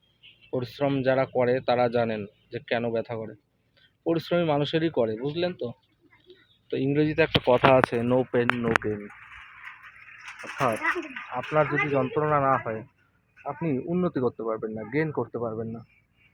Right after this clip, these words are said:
এই জীবনে এইভাবে কষ্ট পেতে পেতে আপনি যেদিন সাফল্যের চূড়ায় পৌঁছে যাবেন না, সেদিন দুনিয়া আপনার দিকে তাকিয়ে থাকবে। কাজেই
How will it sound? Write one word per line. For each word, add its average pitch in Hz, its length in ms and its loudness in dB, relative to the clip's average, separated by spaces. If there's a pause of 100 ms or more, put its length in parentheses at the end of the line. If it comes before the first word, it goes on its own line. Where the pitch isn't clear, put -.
(1700)
এই 131 180 -2
জীবনে 135 560 -2
এইভাবে 139 680 0
কষ্ট - 360 -6 (140)
পেতে 156 220 -6
পেতে 131 420 -8 (920)
আপনি 131 320 -4
যেদিন 131 320 -4
সাফল্যের 143 560 -4
চূড়ায় 151 460 2
পৌঁছে 123 400 -2
যাবেন 151 240 4
না, 180 240 2 (1040)
সেদিন 131 300 -2
দুনিয়া 147 360 2
আপনার 131 420 2
দিকে 131 200 -10
তাকিয়ে 120 320 -6
থাকবে। 113 300 -14 (1600)
কাজেই 131 420 4